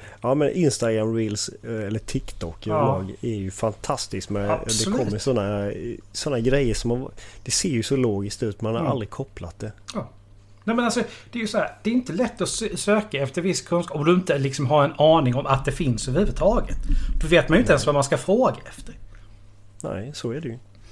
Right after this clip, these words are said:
Speaker 2: Och sen har vi då den andra, som jag kom på helt själv. För att jag, jag ofta, alltså sådär, liksom, det blir lite större k-, större kok och så kan man ha matlåda med sig till jobbet, sådär. Och pasta blir ju hemskt, ärligt talat, när du värmer det i mikron.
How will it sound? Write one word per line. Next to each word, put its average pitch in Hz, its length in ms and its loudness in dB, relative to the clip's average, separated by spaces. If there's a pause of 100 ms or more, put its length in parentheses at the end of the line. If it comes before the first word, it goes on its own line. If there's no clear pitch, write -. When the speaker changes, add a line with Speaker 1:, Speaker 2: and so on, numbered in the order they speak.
(600)
Speaker 2:
Och 175 100 4
sen 202 120 4
har 202 180 6
vi 175 80 4
då 170 120 8
den 151 100 4
andra, 143 380 2 (240)
som 170 220 6
jag 165 160 12
kom 156 140 4
på 131 220 4
helt 117 300 0
själv. - 220 -6 (680)
För - 160 8
att 165 140 8
jag, 220 480 6 (100)
jag 202 200 8
ofta, 190 300 0
alltså 165 200 -4
sådär, 160 160 2
liksom, 131 200 -6
det 165 100 2
blir 208 180 2
lite 208 200 2
större 147 500 6
k-, 156 140 -4 (180)
större 127 400 4
kok 254 420 0
och 202 80 2
så 196 120 2
kan 170 200 2
man 151 140 2
ha 131 400 4
matlåda 147 640 2
med 139 180 2
sig 127 120 -6
till 139 180 -2
jobbet, - 340 -4
sådär. - 260 -8 (800)
Och 185 400 4
pasta 214 460 8
blir 226 180 2 (120)
ju 139 340 0 (400)
hemskt, 190 500 2
ärligt 165 200 6
talat, 135 240 4
när 123 100 0
du 113 60 -8
värmer 107 340 -4
det 110 60 -12
i 117 40 -10
mikron. 131 480 -8